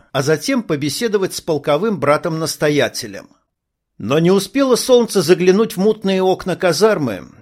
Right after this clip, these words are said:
как четверо вооруженных до зубов латников растолкали абордажника, совершенно не заботясь о здоровом сне новоиспеченного лист-сержанта. «Одевайся и руки давай!»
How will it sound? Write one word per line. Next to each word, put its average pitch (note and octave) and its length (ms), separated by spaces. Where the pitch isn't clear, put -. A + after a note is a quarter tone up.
как B2+ 180
четверо F3+ 480
вооруженных D#3 800
до C#3+ 100
зубов D3 440
латников E3 840
растолкали D#3 680
абордажника, D3 1120
совершенно E3 680
не F3+ 160
заботясь D#3+ 580
о C#3 120
здоровом C#3 540
сне F3 480
новоиспеченного D#3+ 1400
лист-сержанта. A#2 1200
«Одевайся C#3+ 920
и F3+ 140
руки E3+ 320
давай!» B2+ 500